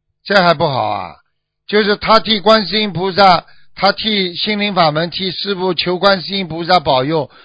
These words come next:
说明他在心灵深处他很爱护师父，也很爱护心灵法门，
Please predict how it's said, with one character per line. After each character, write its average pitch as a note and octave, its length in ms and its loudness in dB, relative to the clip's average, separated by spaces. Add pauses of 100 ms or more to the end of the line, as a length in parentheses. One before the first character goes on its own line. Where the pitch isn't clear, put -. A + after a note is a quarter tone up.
说 G#3 160 -2
明 G#3 200 -2
他 G#3 120 4
在 F#3+ 200 0
心 G#3+ 240 -4
灵 F#3+ 160 -4
深 G3 200 -4
处 F#3 200 -2
他 F3+ 200 2
很 C#3+ 280 -8
爱 G#3 260 2
护 E3+ 180 -4
师 F3 280 -6
父， C#3+ 260 -6 (240)
也 F#3+ 140 2
很 D#3 180 -2
爱 G3 220 2
护 D#3+ 160 -4
心 F3 200 -4
灵 E3+ 140 -4
法 C3 180 -2
门， A#2+ 300 -6